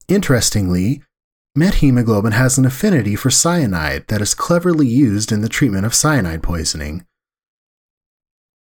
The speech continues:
Cyanide antidote kits contain nitrites and sodium thiosulfate.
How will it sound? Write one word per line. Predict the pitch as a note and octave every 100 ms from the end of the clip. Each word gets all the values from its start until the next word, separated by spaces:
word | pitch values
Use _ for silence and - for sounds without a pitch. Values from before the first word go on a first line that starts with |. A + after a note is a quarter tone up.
| _ -
Cyanide | - - F#3 G3+ C#3+ A2+
antidote | A#2 C#3+ A2 G2 F#2
kits | - A2 C3+ -
contain | - B2 D3 C#3+
nitrites | D#3+ F3 - F2 E2+ -
and | B2+ B2
sodium | - G#2+ A#2 A#2+
thiosulfate. | - F#2+ F#2+ - D3 D3 - C#2+ - -